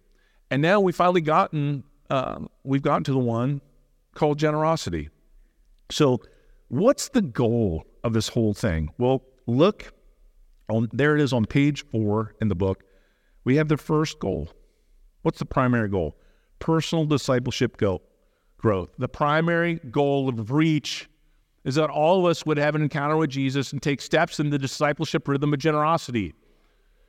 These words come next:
We're hoping that a hundred percent of us would participate, take some further step in obedience of faith.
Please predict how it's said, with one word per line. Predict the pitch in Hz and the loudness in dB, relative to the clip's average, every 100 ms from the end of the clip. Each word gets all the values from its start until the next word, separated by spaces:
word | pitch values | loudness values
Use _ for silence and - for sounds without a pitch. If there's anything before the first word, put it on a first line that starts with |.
| - | -2
We're | 143 | 2
hoping | 160 208 190 | 2 2 2
that | 180 160 | 2 0
a | |
hundred | 123 160 220 | 0 0 0
percent | 185 165 - 208 | 0 -2 0 2
of | 180 | 2
us | 156 - | -2 -4
would | 143 - | -8 -4
participate, | 156 - 196 180 - 170 180 | -4 -2 -2 -2 0 -2 0
take | 190 180 | -2 -2
some | - 185 | -2 -2
further | - 190 208 190 | -2 -2 0 -2
step | - - 233 - _ _ | -2 2 2 0 _ _
in | 135 | -6
obedience | 131 165 180 185 - | -4 -2 0 0 -2
of | 160 | -6
faith. | - 196 135 - | -2 -2 -2 -8